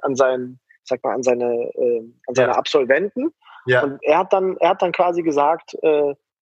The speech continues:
Speaker 1: das Mindeste ist, mach jeden Morgen dein Bett, weil wenn du den ganzen Tag nichts gepackt hast, kommst du zumindest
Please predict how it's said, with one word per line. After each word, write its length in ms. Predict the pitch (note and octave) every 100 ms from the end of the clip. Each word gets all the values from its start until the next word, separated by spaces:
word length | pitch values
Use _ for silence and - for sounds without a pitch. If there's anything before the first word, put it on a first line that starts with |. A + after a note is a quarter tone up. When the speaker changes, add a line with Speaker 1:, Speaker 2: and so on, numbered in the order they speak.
| _
Speaker 1:
das 160 | C3+ C3
Mindeste 460 | F3+ G#3 F3 F3+
ist, 240 | E3 E3+ D#3
mach 140 | D3 B2
jeden 440 | C3+ F#3+ G3+ G3
Morgen 300 | E3 D#3+ E3+
dein 220 | D3 C3+
Bett, 220 | A#2 B2 -
weil 160 | A#2+ A#2+
wenn 140 | C3+
du 80 | C#3
den 280 | B2 A3 G#3+
ganzen 340 | A3+ C4+ G3+
Tag 220 | G3 F#3+ -
nichts 340 | G#3 C4 -
gepackt 440 | A#3 - G#3+ - -
hast, 260 | G2+ -
kommst 220 | - D#3+ -
du 60 |
zumindest 680 | - E3 F#3 A#3 G#3+ -